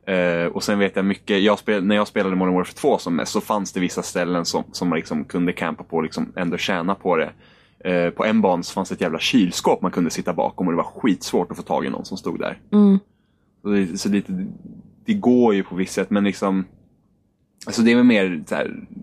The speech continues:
Speaker 1: cod är mer så här, man är nästan äcklig när man sitter och kampar och är bra på det.
Speaker 2: Mm.
Speaker 1: Medans på Battlefield, du sitter och kampar någonstans och sitter och kampar för att, ja, men jag fick två kills på en halvtimmes match, liksom.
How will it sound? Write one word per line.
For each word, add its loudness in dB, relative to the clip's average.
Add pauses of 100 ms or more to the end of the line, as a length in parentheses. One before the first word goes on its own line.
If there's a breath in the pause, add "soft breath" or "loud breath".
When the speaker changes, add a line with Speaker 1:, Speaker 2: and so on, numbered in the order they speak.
(140)
Speaker 1:
cod 0
är 6
mer 4
så -2
här, 0
man 2
är 2
nästan -2
äcklig 0
när 2
man -2
sitter -8
och -4
kampar -4
och 4
är 4
bra 2
på -4
det. -6 (240 soft breath)
Speaker 2:
Mm. 8
Speaker 1:
Medans 8
på 2
Battlefield, -2
du 0
sitter -4
och -6
kampar -4
någonstans -4
och -8
sitter -6
och -4
kampar -4
för -2
att, -6
ja, 0
men -2
jag -4
fick -6
två -4
kills -2
på -2
en -2
halvtimmes -4
match, -4
liksom. -10